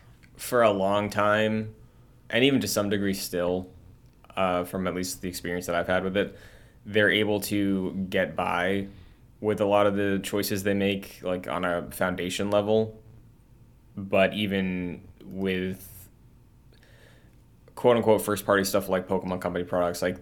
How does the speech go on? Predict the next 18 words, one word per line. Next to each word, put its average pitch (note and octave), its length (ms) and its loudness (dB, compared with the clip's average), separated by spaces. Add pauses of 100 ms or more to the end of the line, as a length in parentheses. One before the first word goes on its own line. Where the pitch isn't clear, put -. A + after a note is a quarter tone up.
(360)
the G2 260 -6
seams G2+ 480 0
show, F2 500 0 (160)
you G2 140 0
know? F2+ 280 0
<laughs> - 20 -10
So, A2+ 320 0
like, F#2+ 280 4
I, A2+ 280 8
I A2+ 40 2
think C#3+ 260 2
six - 340 -2
years, C#3+ 400 0
I G#2 140 -2
know, A#2+ 640 0 (1160)
what, F2 340 -2
a - 60 -4
couple G#2+ 640 -2